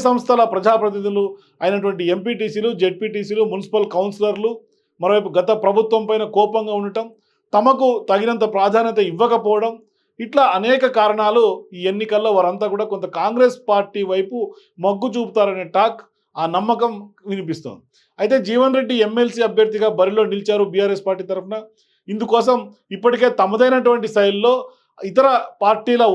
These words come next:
ఓటర్లను సంప్రదింపులు జరుపుతున్నట్టు కూడా కొంత సమాచారం అయితే ఉంది. కాంగ్రెస్ పార్టీ ఆ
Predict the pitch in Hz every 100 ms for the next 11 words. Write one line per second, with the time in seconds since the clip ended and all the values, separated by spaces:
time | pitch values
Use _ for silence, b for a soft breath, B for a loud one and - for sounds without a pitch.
0 | 214 220 233 226 226 202 190 208 220 220
1 | 214 208 196 B B 151 220 220 240 214
2 | 226 220 202 190 185 202 202 202 190 185
3 | 190 190 220 - _ _ _ _ 180 226
4 | 277 277 - 226 214 262 269 262 _ _
5 | _ 175